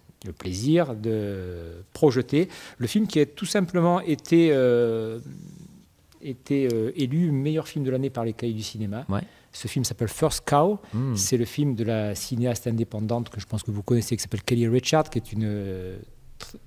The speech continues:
Speaker 1: une immense cinéaste méconnue, mais qui commence à, et dont on commence à réparer l'injustice de, de, de, de sa méconnaissance cette année, qui a d'ailleurs fait l'objet, euh, cette année d'une, euh, célébration au Centre Pompidou. Le Centre Pompidou,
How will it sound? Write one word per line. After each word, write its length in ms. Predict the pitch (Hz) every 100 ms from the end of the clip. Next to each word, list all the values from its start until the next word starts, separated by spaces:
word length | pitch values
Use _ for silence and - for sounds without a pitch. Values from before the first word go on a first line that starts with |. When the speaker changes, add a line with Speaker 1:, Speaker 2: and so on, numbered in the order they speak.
| -
Speaker 1:
une 240 | 135 135
immense 440 | 165 196 208 180 151
cinéaste 520 | 127 135 139 147 -
méconnue, 400 | 127 156 160 170
mais 80 | 170
qui 120 | -
commence 480 | - 156 165 170 151
à, 320 | 113 104 95 - - - - - - -
et 80 | 135
dont 160 | 123 131
on 40 | 135
commence 300 | 143 151 135
à 80 |
réparer 340 | 117 127 135 123
l'injustice 680 | 131 117 123 - - 143 113
de, 480 | 117 113 107 107 107
de, 120 | 120
de, 180 | 117 113
de 100 | 113
sa 160 | 123
méconnaissance 480 | 117 117 123 - 123
cette 220 | - -
année, 320 | 117 131 156
qui 180 | 143 -
a 60 | 117
d'ailleurs 420 | 113 113 123 110
fait 140 | -
l'objet, 460 | 120 117 110 127 127
euh, 80 | 110
cette 240 | - 117
année 220 | 113 120
d'une, 300 | 113 104 110
euh, 300 | 107 101 98 92 - -
célébration 520 | - 123 120 123 139
au 40 | 123
Centre 300 | 139 123 123
Pompidou. 420 | 139 123 143 143
Le 60 |
Centre 200 | 117 147
Pompidou, 520 | 135 143 127 127 165